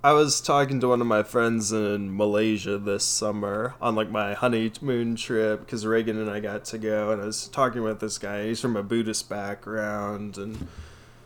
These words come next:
he's not a Christian, but we were just sharing what we believe and talking about it. I said,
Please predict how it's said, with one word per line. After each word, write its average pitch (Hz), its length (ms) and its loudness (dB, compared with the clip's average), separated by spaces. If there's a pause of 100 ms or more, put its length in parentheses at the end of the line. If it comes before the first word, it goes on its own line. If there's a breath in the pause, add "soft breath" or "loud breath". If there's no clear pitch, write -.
(640 loud breath)
he's 131 640 2
not 104 260 -2
a 110 60 2
Christian, 107 760 0
but 104 300 0
we 170 100 0
were 139 160 2
just 107 300 -4 (840 loud breath)
sharing 110 460 0
what 110 180 2
we 107 120 -2
believe 104 340 0
and 107 100 -4
talking 104 380 -4
about 104 380 -4
it. 104 240 -2 (260 loud breath)
I 123 60 -10
said, 117 400 0